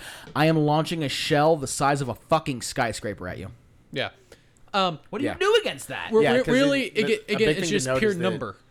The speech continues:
Speaker 3: yeah,
Speaker 2: Like
Speaker 3: and then a big thing to note in the Star Wars universe is they're almost entirely geared toward, uh, laser-based weaponry, whereas Space Mar-, whereas, uh, forty K is very much like, "No, we still use solid
Speaker 1: We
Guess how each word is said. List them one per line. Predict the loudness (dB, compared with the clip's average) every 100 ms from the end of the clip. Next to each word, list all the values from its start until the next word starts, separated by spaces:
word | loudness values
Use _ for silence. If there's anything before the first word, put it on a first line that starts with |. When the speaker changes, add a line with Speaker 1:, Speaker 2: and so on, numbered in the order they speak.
| _
Speaker 3:
yeah, | -6
Speaker 2:
Like | -6 -6
Speaker 3:
and | -6 -4
then | -4 -6 -14 -18
a | -6
big | -4 -4
thing | -6
to |
note | -4 -2 -2 -4
in | -8 -6 -8 -12 -16 -8
the | -6
Star | -4 -2 -2
Wars | -2 -6
universe | -8 -8 -8
is | -8
they're | -2 -2
almost | -2 -4 -6 -8
entirely | -6 -2 -2 -4
geared | -8 -10 -10
toward, | -8 -8 -8 -12 -10
uh, | -6 -4 -4
laser-based | -6 -8 -8 -8 -8 -6 -8 -8
weaponry, | -10 -8 -6 -8 -8 -16 -20 -20 -20 -20 -6
whereas | 0 2 0
Space | 0 -2 0 -4
Mar-, | -8 -2
whereas, | 2 2 2 -4 -6
uh, | -2 0 0 -4 -8
forty | -8 -6 -4
K | -4 -4
is | -4
very | -6 -6
much | -6 -6
like, | -6 -4
"No, | -6
we | -6
still | -6 -4
use | -4 -6 -8
solid | -6 -6
Speaker 1:
We | -10